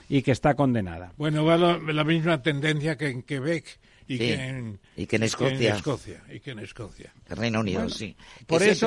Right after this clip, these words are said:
Speaker 3: siempre
Speaker 1: por eso a lo mejor resulta que las elecciones se a-, se ayornan un poco en Cataluña, a ver si
Speaker 2: Sí.
Speaker 1: se recuperan, ¿no?
Speaker 2: Sí, sí, porque si hace unas elecciones y cae tanto como predicen, eh,
Speaker 1: El
Speaker 2: no,
Speaker 1: batacazo
Speaker 2: no,
Speaker 1: es
Speaker 2: no van a
Speaker 1: descomunal.
Speaker 2: poder pactar,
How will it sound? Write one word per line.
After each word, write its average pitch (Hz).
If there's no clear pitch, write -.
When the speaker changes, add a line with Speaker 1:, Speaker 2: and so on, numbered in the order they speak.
Speaker 3:
siempre -
Speaker 1:
por 170
eso 190
a 220
lo 196
mejor 180
resulta 165
que 175
las 151
elecciones 139
se 139
a-, 117
se 127
ayornan 143
un 127
poco 165
en 139
Cataluña, 147
a -
ver 131
si 147
Speaker 2:
Sí. 143
Speaker 1:
se 139
recuperan, 131
¿no? 156
Speaker 2:
Sí, 147
sí, 151
porque 127
si 135
hace 127
unas 131
elecciones 123
y 113
cae 131
tanto 139
como 131
predicen, 139
eh, 135
Speaker 1:
El 123
Speaker 2:
no, 131
Speaker 1:
batacazo 131
Speaker 2:
no, 160
Speaker 1:
es 170
Speaker 2:
no 165
van 165
a -
Speaker 1:
descomunal. 147
Speaker 2:
poder 143
pactar, -